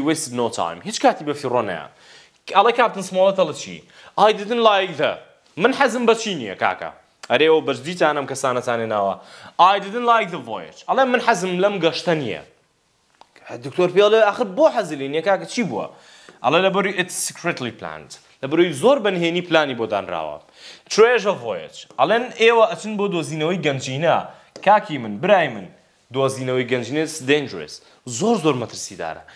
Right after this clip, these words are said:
کەواتە بۆچی حەزی لە ڤۆیەجەکە نییە؟ لەبەرەوەی بنهێنی پلانی بۆ دانراوە. وە بۆ دۆزینەوەی گەنجینەشە. ئەویش ئەڵێ، "دۆزینەوەی گەنجینە زۆر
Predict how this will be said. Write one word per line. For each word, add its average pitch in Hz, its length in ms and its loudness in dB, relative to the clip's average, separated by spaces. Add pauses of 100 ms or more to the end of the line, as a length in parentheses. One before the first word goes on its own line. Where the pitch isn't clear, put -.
(140)
کەواتە 160 300 4
بۆچی 262 320 -4
حەزی 185 240 -2
لە 185 140 4
ڤۆیەجەکە 170 440 2
نییە؟ 170 160 2 (160)
لەبەرەوەی 127 340 0 (120)
بنهێنی 131 440 0
پلانی 110 260 0
بۆ 98 120 -4
دانراوە. 87 480 -6 (360)
وە 131 200 2
بۆ 135 160 4
دۆزینەوەی 135 460 0
گەنجینەشە. 139 600 -2
ئەویش 120 240 -4
ئەڵێ، 135 140 0 (220)
"دۆزینەوەی 175 440 2
گەنجینە 131 360 -2
زۆر 123 180 0